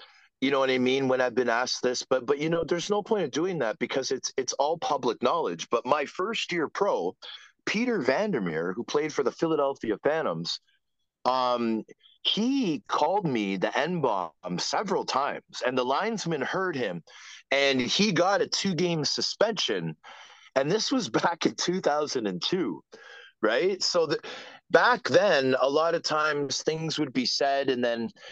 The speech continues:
you know, half the times the refs might do something about it, like they did with,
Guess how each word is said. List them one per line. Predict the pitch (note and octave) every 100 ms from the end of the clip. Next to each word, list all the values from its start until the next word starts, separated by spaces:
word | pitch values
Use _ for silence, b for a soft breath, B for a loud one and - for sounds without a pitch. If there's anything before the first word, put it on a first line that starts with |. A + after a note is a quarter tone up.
| B B B
you | A3
know, | G#3+ D#3 D3+
half | - G3 G3+ -
the | E3+
times | - F3+ F3+ F3+ F3+ D3
the | C#3+
refs | D#3 D#3+ -
might | D#3 D3+
do | D3+
something | E3+ E3 E3+
about | D#3+ E3+ G3
it, | C#3+
like | C3
they | C3+
did | B2+ C3+ C3
with, | C3